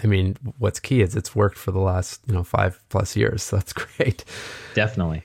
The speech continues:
Speaker 1: Are there any, um, Brian, are there any other practices that, you know, that you, that you would label mental fitness that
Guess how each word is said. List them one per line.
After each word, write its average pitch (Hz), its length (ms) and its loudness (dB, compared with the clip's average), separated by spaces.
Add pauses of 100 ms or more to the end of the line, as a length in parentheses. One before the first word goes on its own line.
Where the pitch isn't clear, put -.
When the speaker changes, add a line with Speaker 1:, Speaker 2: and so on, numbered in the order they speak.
(120)
Speaker 1:
Are 151 100 4
there 165 140 6
any, 214 400 0
um, 127 280 2
Brian, 135 320 4
are 139 100 6
there 143 360 4 (160)
any 143 220 6
other 120 160 6
practices 127 680 0
that, 107 400 6 (680)
you 127 100 6
know, 101 260 6 (100)
that 117 160 4
you, 110 120 6 (100)
that 110 260 4
you 110 120 6
would 110 140 6
label 104 480 6
mental 101 380 6
fitness 113 500 0
that 104 480 2